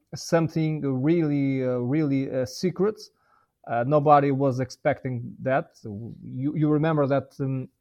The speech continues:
the, the, there was, uh, some news, um, regarding, uh, Maurizio Sarri and other coaches,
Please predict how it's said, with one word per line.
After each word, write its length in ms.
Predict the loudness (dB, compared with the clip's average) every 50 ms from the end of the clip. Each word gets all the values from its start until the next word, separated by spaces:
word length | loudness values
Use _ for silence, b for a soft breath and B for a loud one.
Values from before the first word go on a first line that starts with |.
| _ _ _ _ _ _ _ _ _ _ -20 -20 _ _ -20 -16 -12
the, 320 | -10 -10 -8 -10 -10 -12 -10
the, 280 | -10 -10 -10 -10 -10 -8
there 160 | -8 -6 -6
was, 480 | -4 -4 -4 -4 -6 -8 -12 -14 -14 -12
uh, 60 | -12
some 460 | -12 -8 -6 -6 -4 -4 -4 -4 -2
news, 580 | -2 0 0 2 2 0 -2 -2 -6 -8 -10 -8
um, 380 | -8 -8 -8 -8 -10 -12 -16 -16 -14 -12
regarding, 760 | -8 -6 -6 -2 0 0 0 0 -2 -4 -6 -6 -4 -4
uh, 120 | -4 -4 -4
Maurizio 520 | -4 -4 -2 -2 -4 -4 -6 -8 -12 -6
Sarri 440 | -2 0 2 2 2 0 -2 -4 -4
and 160 | -4 -4 -6
other 240 | -6 -6 -6 -8 -8
coaches, 560 | -8 -6 -6 -6 -6 -6 -8 -8 -8 -10 -14